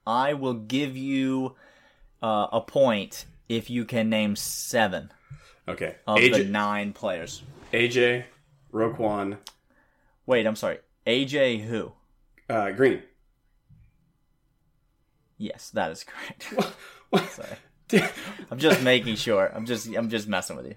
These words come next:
Speaker 1: I'm just giving you a hard time.
Speaker 2: <laughs> I was gonna say, I will reach, I will reach through this screen and slap you. Uh, A J.
Speaker 1: A J Green, Roquan.
Speaker 2: Roquan.
Speaker 1: That's two.
Speaker 2: Uh, um, Matt Stafford.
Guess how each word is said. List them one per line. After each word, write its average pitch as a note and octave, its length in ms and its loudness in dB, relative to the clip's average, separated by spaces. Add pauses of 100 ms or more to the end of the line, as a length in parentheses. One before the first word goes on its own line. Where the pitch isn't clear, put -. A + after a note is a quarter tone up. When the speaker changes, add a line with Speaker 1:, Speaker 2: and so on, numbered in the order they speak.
(100)
Speaker 1:
I'm A#2 80 -10
just A2 200 -12
giving F#2 180 -8
you E2+ 80 -6
a E2+ 40 -6
hard G2+ 200 -10
time. G#2+ 180 -12
Speaker 2:
<laughs> - 960 -12
I - 60 -4
was B3+ 140 0
gonna F3 220 8
say, E3 300 4 (260)
I C4 120 4
will C#3+ 200 6
reach, F3+ 360 0 (120)
I E3 160 2
will F3+ 160 4
reach D#3 220 4
through F#3+ 240 8
this F3 240 6
screen G3+ 300 4
and C3+ 120 2
slap - 440 -4
you. C3 180 0 (460)
Uh, G2 300 4
A C#3 200 8
J. C#3 240 8
Speaker 1:
A - 40 4
J D#3 160 8
Green, C3 340 4
Roquan. A2+ 680 4 (120)
Speaker 2:
Roquan. A#2 320 2
Speaker 1:
That's G2 260 0
two. - 80 -14 (880)
Speaker 2:
Uh, G2+ 440 8 (340)
um, C#2+ 800 -6 (260)
Matt B2+ 300 6 (340)
Stafford. A2+ 540 0